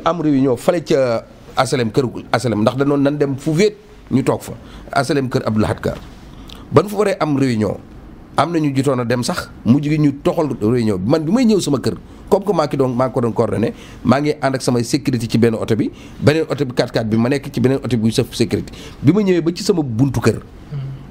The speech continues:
ci laa yem ci benn groupe xale yu jigéen ak lu toll ci ñetti xale yu góor. Ma gis sama soxna, soxna meen di seen bàjjan, bokk ak seen baay, muy papay xale bi ak yaayi xale bi, bi, bi xale bi réer,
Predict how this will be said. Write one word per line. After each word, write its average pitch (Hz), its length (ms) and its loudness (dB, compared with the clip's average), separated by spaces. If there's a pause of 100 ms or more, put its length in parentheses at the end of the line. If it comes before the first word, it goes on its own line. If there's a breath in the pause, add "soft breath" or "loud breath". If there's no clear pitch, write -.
(140)
ci 143 100 4
laa 139 140 2
yem 123 320 2 (100)
ci - 200 -2 (140)
benn 135 300 4
groupe 123 400 0
xale 120 220 2
yu 113 140 2
jigéen 101 360 2 (460)
ak 117 240 0
lu 113 120 2
toll 117 240 2
ci 117 340 -2
ñetti 131 280 2
xale 120 220 0
yu 104 80 -2
góor. - 220 -4 (880 loud breath)
Ma 127 180 4
gis 147 180 -2
sama 131 240 2
soxna, 117 280 0
soxna 139 300 0
meen 123 220 0
di 113 80 2
seen 117 220 2
bàjjan, 110 400 -2 (440)
bokk 135 320 2
ak 135 120 -4
seen 120 240 0
baay, 107 360 0 (280 loud breath)
muy 120 160 6
papay 143 360 -2
xale 120 240 0
bi 135 240 0
ak 123 280 -2
yaayi 139 400 2
xale 127 240 0
bi, 131 160 0 (260 loud breath)
bi, 117 200 6
bi 131 200 2
xale 135 220 2
bi 117 120 0
réer, 117 200 0